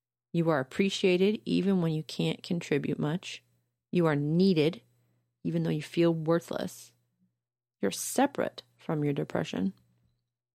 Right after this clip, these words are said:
You aren't any less of a person because certain people can't understand your illness.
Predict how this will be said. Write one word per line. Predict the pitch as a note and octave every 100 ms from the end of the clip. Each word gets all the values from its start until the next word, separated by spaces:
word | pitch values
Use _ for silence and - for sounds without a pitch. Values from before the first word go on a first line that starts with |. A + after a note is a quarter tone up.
| _ -
You | G3
aren't | - G#3+ B3+
any | A3+ A#3
less | A3 F#3+ F#3
of | F#3
a |
person | F3+ - E3 F3+
because | E3 E3 E3
certain | - E3+ E3 E3+
people | - - D#3 -
can't | - F3 F3
understand | F3 D#3 - - D3+ D3
your | C#3+
illness. | - D#3 D3+ F3 -